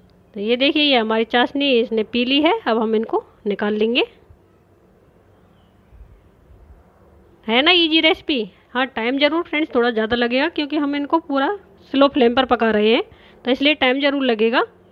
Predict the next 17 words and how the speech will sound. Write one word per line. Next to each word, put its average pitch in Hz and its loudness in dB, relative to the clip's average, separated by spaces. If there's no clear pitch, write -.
लेकिन 262 -2
ज़्यादा 277 2
तामझाम 262 2
नहीं 254 2
है, 453 2
बहुत 220 0
ही 240 2
ईजी 226 0
रेसिपी 254 2
है, 311 2
आप 220 -4
आराम 233 -2
से 269 -4
बना 214 -4
सकते - -6
हो 233 2
इसे। 247 0